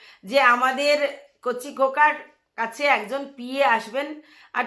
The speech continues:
তিনি এসে তার ব্লগে সাহায্য করবে, তার অনেক কিছুতে সাহায্য করবে, আর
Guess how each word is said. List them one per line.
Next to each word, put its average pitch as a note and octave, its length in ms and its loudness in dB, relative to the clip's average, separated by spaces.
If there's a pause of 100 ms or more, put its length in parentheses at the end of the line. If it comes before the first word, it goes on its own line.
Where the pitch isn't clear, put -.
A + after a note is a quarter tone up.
তিনি C#4 320 -8
এসে C#4+ 300 0
তার B3+ 300 2
ব্লগে A3+ 500 0
সাহায্য C4+ 500 0
করবে, C4 460 -4 (380)
তার C4 300 2
অনেক D#4 300 -6
কিছুতে D4+ 360 -10
সাহায্য A#3 480 -2
করবে, A#3+ 440 -4 (260)
আর C#4 140 4